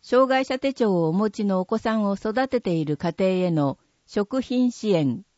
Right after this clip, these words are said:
企業や一般市民の方からご寄付をいただいた食品の配布支援を行います。日程は変更になる場合がございます。ライン配信にてご確認ください。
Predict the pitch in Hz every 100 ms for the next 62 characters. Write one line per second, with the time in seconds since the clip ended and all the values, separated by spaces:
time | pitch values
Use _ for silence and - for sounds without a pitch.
0 | _ _ _ _ _ _ _ _ _ _
1 | _ _ _ _ 254 240 233 196 165 151
2 | - _ 185 190 262 262 269 254 254 208
3 | 175 180 190 175 160 147 - 160 190 262
4 | 247 202 165 190 190 190 180 175 185 190
5 | 220 202 190 175 165 156 _ _ - 233
6 | 262 269 262 - 269 226 165 139 135 170
7 | 170 165 160 - 131 - _ _ _ _
8 | _ _ _ _ _ _ _ 202 214 -
9 | 247 233 220 240 254 262 269 262 262 262
10 | 185 180 185 175 175 170 180 175 175 -
11 | 143 - _ _ _ _ _ - 208 254
12 | 262 269 269 269 196 175 170 170 156 135
13 | 151 170 214 220 202 190 175 185 180 156
14 | 107